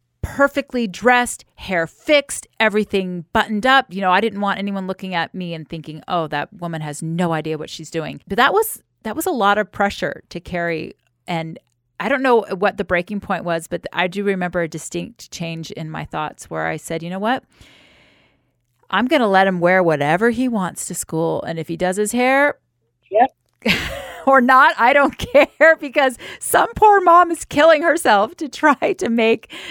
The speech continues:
Speaker 1: the Gap cover child or whatever, but it's not realistic. It's not sustainable. And it's actually can be really dangerous and toxic. And
Speaker 2: Yeah, absolutely. And it's a real contributor to anxiety and to, in many cases, depression. I'll, I'll tell you the story that I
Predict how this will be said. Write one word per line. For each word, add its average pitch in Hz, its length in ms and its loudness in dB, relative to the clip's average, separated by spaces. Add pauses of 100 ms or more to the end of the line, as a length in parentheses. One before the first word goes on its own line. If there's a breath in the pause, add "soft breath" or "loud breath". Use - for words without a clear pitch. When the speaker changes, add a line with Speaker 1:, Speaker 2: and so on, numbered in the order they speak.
(160 loud breath)
Speaker 1:
the 220 420 4 (280 loud breath)
Gap 226 420 0 (540)
cover 254 360 2
child 196 460 2
or 185 80 2
whatever, 190 600 2
but 208 220 2
it's 208 180 -4
not 214 200 0
realistic. 185 580 -2
It's - 160 -14
not 175 220 -8
sustainable. 175 400 -10
And 185 100 -10
it's 180 100 -14
actually 190 460 -8
can 185 200 -14
be 190 140 -12
really 180 640 -6 (140)
dangerous 170 580 -6
and 156 140 -14
toxic. - 540 -10
And - 320 -14
Speaker 2:
Yeah, 185 120 0
absolutely. 208 540 0
And 170 80 0
it's 180 160 -4
a 175 80 -4
real 202 180 -2
contributor 196 520 -6 (140)
to 180 160 -6
anxiety 165 720 -6
and 156 380 -6
to, 156 680 -8
in 160 160 -6
many 165 180 -4
cases, 160 400 -8
depression. 160 560 -8
I'll, 160 140 -6
I'll 160 120 -2
tell 190 200 -2
you 190 60 0
the 180 60 -2
story 185 340 -6
that 165 120 -6
I 160 260 -6